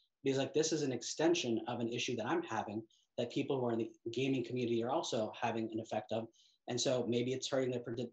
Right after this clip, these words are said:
productivity. Maybe they have to take a minute and stop and clean their glasses. Well, you know, now this actually fits on nicely and you can wear it. So I think what we're talking about with entrepreneurship is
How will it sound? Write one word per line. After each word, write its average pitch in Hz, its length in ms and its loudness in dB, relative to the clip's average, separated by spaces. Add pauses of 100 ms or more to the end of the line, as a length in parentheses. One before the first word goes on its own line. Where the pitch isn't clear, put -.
productivity. 185 600 0
Maybe 113 200 2
they 123 80 0
have 117 200 0
to 117 220 0 (340)
take 135 160 2
a 135 40 2
minute 127 200 2
and 113 100 0
stop 120 320 0
and 117 100 -2
clean 123 140 0
their 120 100 0
glasses. 143 380 0
Well, 120 280 -2 (400)
you 123 100 -2
know, 113 60 2
now 113 280 4
this 139 160 0
actually 123 420 2 (160)
fits 139 200 2
on 135 140 2
nicely 120 340 2
and 127 60 -2
you 123 60 -8
can 135 100 0
wear 139 120 2
it. - 100 -4
So 135 320 2 (320)
I 139 80 -2
think 175 220 4
what 156 100 2
we're 123 180 2
talking 147 360 -2
about 120 140 2
with 127 80 0
entrepreneurship 123 560 0
is 113 300 0